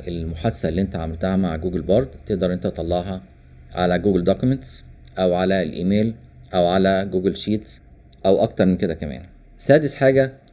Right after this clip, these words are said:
إن هو بيسبورت سبيك لاود، أو إن أنت تقدر تسمع الإجابة بتاعته اللي بيسميها هو ريسبونس. سابع حاجة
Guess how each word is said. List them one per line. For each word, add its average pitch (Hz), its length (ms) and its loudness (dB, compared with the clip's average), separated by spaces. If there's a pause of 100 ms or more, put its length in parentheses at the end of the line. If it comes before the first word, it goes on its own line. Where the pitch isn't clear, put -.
إن 107 100 4
هو 120 240 8
بيسبورت 113 800 2
سبيك - 380 -4
لاود، 87 320 2 (180)
أو 95 140 -2
إن 98 100 2
أنت 113 340 2 (120)
تقدر 101 280 0
تسمع 120 680 -2 (400)
الإجابة 92 840 2
بتاعته 98 580 -2 (140)
اللي 87 160 -6
بيسميها 92 500 0
هو 98 260 2
ريسبونس. - 720 -8 (640)
سابع 143 420 8
حاجة 120 460 2